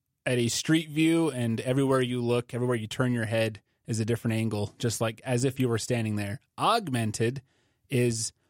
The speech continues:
I'm actually looking at Jacob, and I'm looking at this table, but I'm doing all that through my phone. I guess technically you could do it through Lens, like HoloLens from Micros-, Microsoft.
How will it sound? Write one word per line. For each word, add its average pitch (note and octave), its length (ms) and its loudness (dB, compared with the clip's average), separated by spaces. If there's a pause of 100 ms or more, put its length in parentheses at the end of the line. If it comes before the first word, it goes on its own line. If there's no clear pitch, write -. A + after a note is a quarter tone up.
(200)
I'm D3 200 0
actually C#3+ 600 0
looking B2+ 640 0
at C#3+ 260 -2
Jacob, B2+ 540 2
and A#2 100 -2
I'm A2 140 0
looking B2 360 0
at A#2 200 -2
this B2 240 0
table, A2+ 600 0 (300)
but C3+ 340 4
I'm A#2+ 180 2
doing C#3+ 280 2
all B2 260 4
that A#2 260 0
through B2+ 180 2
my A2 160 0
phone. A2+ 640 0 (720)
I B2+ 40 -2
guess D#3 160 0
technically A2 380 0
you G#2 40 -2
could G2 100 -4
do G#2 120 0
it G2+ 80 -6
through G#2 160 0
Lens, G2+ 420 0
like G#2 120 -6
HoloLens G#2 580 -2
from A#2 100 -4
Micros-, G#2+ 360 -4 (120)
Microsoft. A2+ 640 -2